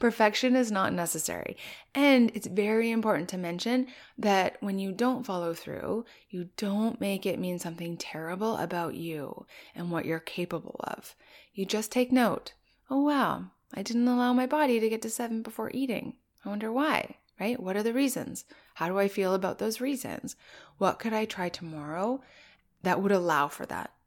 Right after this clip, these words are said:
That would allow my body to get to a level of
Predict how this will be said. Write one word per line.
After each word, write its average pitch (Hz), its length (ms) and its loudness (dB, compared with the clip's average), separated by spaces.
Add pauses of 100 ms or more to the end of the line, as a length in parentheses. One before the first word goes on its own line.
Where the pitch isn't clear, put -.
(120)
That - 140 -2
would 180 120 -2
allow 170 360 -4
my 170 160 -4
body 165 480 0
to 165 560 -2 (320)
get - 240 -2
to 170 220 0
a 151 80 -4
level 156 600 -4 (100)
of 156 260 -6